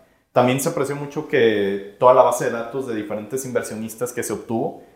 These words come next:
pero volvemos a lo mismo, o sea, el Venture Capital es una cuestión de confianza. Así que para generar esa confianza necesita presencialidad, necesita cadencia, reciprocidad.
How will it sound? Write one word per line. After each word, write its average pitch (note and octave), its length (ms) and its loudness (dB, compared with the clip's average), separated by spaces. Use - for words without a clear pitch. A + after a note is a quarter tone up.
pero B2 160 10
volvemos C3+ 280 2
a C#3+ 40 0
lo B2+ 80 2
mismo, C3+ 260 -8
o G#2+ 40 -10
sea, G#2+ 240 2
el G#2 320 -4
Venture B2 320 -2
Capital C3 420 -4
es A#2 120 -8
una B2+ 180 -8
cuestión A2 300 -12
de C3 120 0
confianza. G#2+ 640 -6
Así - 220 -6
que B2+ 80 0
para A2+ 440 4
generar G#2+ 280 -4
esa - 200 -6
confianza A#2 540 -8
necesita G#2+ 1000 -4
presencialidad, G#2 880 0
necesita G#2 920 -4
cadencia, G#2+ 540 2
reciprocidad. G2+ 840 -8